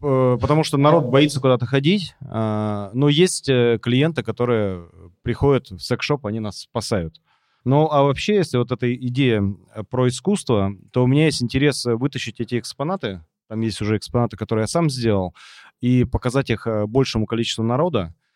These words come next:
Э, и я надеюсь, что они пройдут сейчас через конкурсный отбор, и в следующем году их увидят на одной из выставок современного искусства. То есть вот, э, такая у меня цель на следующий год.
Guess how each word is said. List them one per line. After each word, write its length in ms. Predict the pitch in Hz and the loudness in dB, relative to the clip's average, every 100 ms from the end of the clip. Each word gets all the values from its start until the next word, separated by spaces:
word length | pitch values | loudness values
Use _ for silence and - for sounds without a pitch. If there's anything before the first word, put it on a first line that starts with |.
| _ _ _ - | _ _ _ -6
Э, 240 | 101 101 | -2 -2
и 600 | 107 113 117 117 117 110 | 0 2 2 2 0 -2
я 200 | 113 127 | 0 2
надеюсь, 380 | 127 117 139 131 | 2 2 2 2
что 280 | - 117 110 | -2 0 2
они 160 | 113 123 | 2 0
пройдут 440 | 120 117 123 127 - - | 0 0 0 0 -2 -2
сейчас 480 | - 98 117 107 - | -8 -2 -2 -2 -8
через 440 | - 113 104 - - - | -6 -4 -4 -6 -16 -8
конкурсный 480 | - 120 110 - 110 | -2 -2 -4 -6 -4
отбор, 300 | 107 120 156 | -4 -2 -2
и 40 | 113 | 0
в 40 | |
следующем 320 | 123 117 139 | -2 -2 -2
году 240 | 104 104 123 | -4 -2 -2
их 120 | 104 | -2
увидят 420 | 104 110 104 - _ _ _ _ - | -4 -4 -4 -6 _ _ _ _ -2
на 160 | 120 | 0
одной 260 | 113 131 127 | 2 4 2
из 120 | 113 | 0
выставок 640 | 117 120 127 - 113 104 | -4 0 0 0 -2 -2
современного 580 | - 113 117 120 113 107 | 0 0 2 0 0 -2
искусства. 560 | 104 - 98 - 85 87 104 | -4 -8 -10 -10 -10 -12 -6
То 60 | 110 | -4
есть 160 | 101 110 | -2 -2
вот, 240 | 110 - | -4 -6
э, 160 | 98 98 - | -16 -16 -12
такая 240 | 117 110 | -6 -4
у 40 | |
меня 160 | 101 104 | -6 -8
цель 300 | - 170 175 139 | -8 -10 -10 -18
на 100 | 117 | -14
следующий 300 | 101 104 - | -10 -10 -8
год. 220 | 104 95 | -6 -6